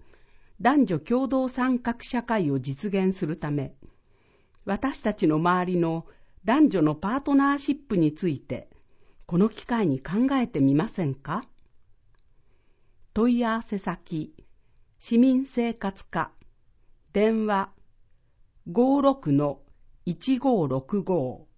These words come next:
君津クリーンカレンダーを配布します。今年の七月から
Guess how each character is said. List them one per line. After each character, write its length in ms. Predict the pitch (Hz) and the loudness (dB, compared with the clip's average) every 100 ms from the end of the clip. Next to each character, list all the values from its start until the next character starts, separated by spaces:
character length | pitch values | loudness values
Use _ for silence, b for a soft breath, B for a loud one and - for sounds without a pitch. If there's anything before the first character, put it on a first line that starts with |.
| _ _ _ _ _ _ _ _ _ _ _ _ _ _ _ _ - | _ _ _ _ _ _ _ _ _ _ _ _ _ _ _ _ -16
君 300 | - 302 330 | 4 8 8
津 140 | - - | 4 -6
ク 160 | 214 | 0
リ 100 | 214 | 6
ー 260 | 269 269 277 | 8 10 8
ン 40 | |
カ 200 | 269 240 | 4 0
レ 140 | 254 247 | 4 4
ン 140 | 208 | 4
ダ 200 | 165 139 | 4 2
ー 40 | |
を 120 | 196 294 | 2 0
配 280 | - 208 | -2 -2
布 160 | 214 240 | 0 0
し 180 | - 196 | 2 2
ま 160 | 170 | 2
す。 220 | - - - - _ _ - - _ _ - - - - - - - | 0 -12 -20 -20 _ _ -20 -20 _ _ -20 -20 -20 -20 -20 -20 -10
今 120 | - 220 | -4 0
年 260 | 294 247 | 0 4
の 100 | 269 | 6
七 300 | 262 247 262 | 6 6 6
月 280 | 269 262 - | 4 0 -2
か 160 | - 151 | -4 -2
ら 200 | 131 | -2